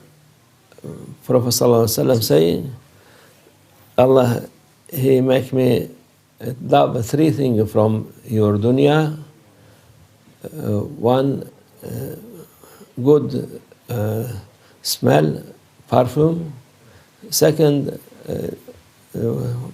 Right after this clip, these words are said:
woman, uh, and third, uh, praying salat. So first one, t-, uh,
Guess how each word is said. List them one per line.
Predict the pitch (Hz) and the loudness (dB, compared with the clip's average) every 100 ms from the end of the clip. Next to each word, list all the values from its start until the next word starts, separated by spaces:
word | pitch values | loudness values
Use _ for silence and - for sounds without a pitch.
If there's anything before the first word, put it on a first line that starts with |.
| - | -2
woman, | 135 156 170 185 185 - - _ _ _ _ - - | 2 4 4 2 -2 -10 -20 _ _ _ _ -20 -8
uh, | 113 117 113 - - _ _ - | -2 0 0 -4 -12 _ _ -2
and | 131 127 - | 0 -2 2
third, | 180 185 190 170 - _ _ _ - | 2 2 -4 -12 -16 _ _ _ -2
uh, | 120 120 135 123 - - - - - _ - | 2 2 0 -6 -12 -18 -20 -20 -20 _ 0
praying | 143 131 117 | 4 4 2
salat. | - 123 113 101 - - _ _ _ _ _ _ - _ _ - | 0 2 2 0 -6 -20 _ _ _ _ _ _ -20 _ _ -6
So | 131 127 | 2 2
first | 117 170 165 160 | 2 2 2 0
one, | 170 175 165 - - _ _ _ _ - - | 0 0 -2 -8 -16 _ _ _ _ -20 -8
t-, | 160 | -4
uh, | - 127 113 78 - - | 0 2 2 0 -6 -10